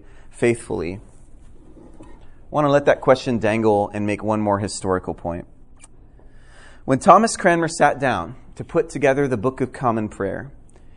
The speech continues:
he had a lot of resources in front of them. He especially had several sacramentaries and breviaries, which are the, the sort of book equivalent of the things that help priests lead the daily office or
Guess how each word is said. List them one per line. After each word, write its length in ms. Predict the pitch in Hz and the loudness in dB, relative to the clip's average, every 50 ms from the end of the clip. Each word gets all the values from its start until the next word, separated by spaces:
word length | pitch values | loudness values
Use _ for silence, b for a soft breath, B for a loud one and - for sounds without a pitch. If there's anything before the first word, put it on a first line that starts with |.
| b b | b b
he 120 | - 131 | -6 -4
had 240 | 139 160 143 143 143 | 2 6 6 6 6
a 40 | 131 | 6
lot 240 | 127 131 135 143 135 | 6 6 6 6 6
of 120 | 127 113 | 4 2
resources 680 | 123 131 135 127 - 127 113 110 - 113 110 98 101 | 2 0 0 2 2 0 0 0 -2 -4 -8 -6 -6
in 140 | 107 98 95 | -6 -6 -6
front 320 | 95 - 107 101 98 92 92 | -6 -8 -8 -8 -6 -8 -8
of 80 | 82 | -8
them. 160 | 87 85 90 | -8 -8 -8
He 100 | 104 113 | -8 -8
especially 400 | 110 - - - 143 143 - 156 | -10 -4 0 0 0 2 0 -2
had 300 | 147 147 127 127 117 113 B B B B B B | 2 4 4 4 4 2 B B B B B B
several 360 | - - - 160 156 165 170 - | -4 2 4 4 6 6 4 4
sacramentaries 1080 | 170 - 151 131 151 - - 151 151 156 151 - 156 147 160 170 175 180 - - - - - - - - - - - - - - | 4 2 2 2 2 0 -2 -2 -2 -2 -2 0 0 0 0 -2 -4 -8 -12 -16 -18 -20 -20 -20 -20 -20 -20 -20 -20 -18 -10 -6
and 160 | 101 104 82 | -6 -6 -2
breviaries, 880 | - 113 120 131 135 147 151 151 147 151 160 160 165 160 151 - 123 | 2 4 4 6 6 4 4 6 6 6 4 2 0 -2 -4 -6 -6
which 200 | 120 117 117 - | -6 -4 0 2
are 160 | 123 117 120 | 4 4 4
the, 200 | 117 113 101 95 B B B B B B - | 4 2 2 0 B B B B B B 0
the 160 | 120 120 113 | 2 2 2
sort 260 | 110 - 143 127 120 | 2 2 2 2 2
of 240 | 117 98 - 101 101 | 2 0 -4 -4 2
book 200 | 117 156 156 - | 4 4 4 4
equivalent 540 | 165 147 - - 156 147 135 139 143 139 104 | 2 -2 4 6 6 6 6 4 0 0 2
of 140 | 117 131 113 | 0 0 0
the 60 | 120 | -2
things 340 | - - 139 135 139 131 110 | -2 -2 -2 0 0 0 -2
that 100 | 123 120 | -2 0
help 480 | 127 131 117 - - - - - - | 2 2 0 0 -2 -10 -20 -20 -20
priests 500 | - - 147 147 143 139 - - - - 117 | -8 -2 0 0 0 -2 -4 -8 -8 -8 -4
lead 200 | 123 127 127 104 | -4 -2 -2 -2
the 80 | 113 | -4
daily 320 | 101 110 123 127 127 127 117 | -2 -2 -2 0 0 0 2
office 480 | 98 107 117 - - 151 151 - - | 2 0 0 -2 -4 -6 -6 -6 -10
or 360 | - - 113 104 98 95 90 | -8 -6 -4 -2 -2 -4 -4